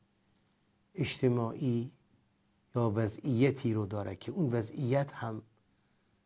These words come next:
در شکل‌گیری این نماز بسیار تاثیرگذار هست.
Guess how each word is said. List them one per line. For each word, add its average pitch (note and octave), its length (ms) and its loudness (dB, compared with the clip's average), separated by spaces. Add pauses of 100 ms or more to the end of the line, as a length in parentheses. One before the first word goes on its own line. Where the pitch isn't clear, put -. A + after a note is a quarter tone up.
(220)
در A2+ 160 2
شکل‌گیری A#2 640 0
این A#2 260 4
نماز G#2 320 -4
بسیار G#2+ 360 -6
تاثیرگذار B2 800 -2
هست. - 400 -12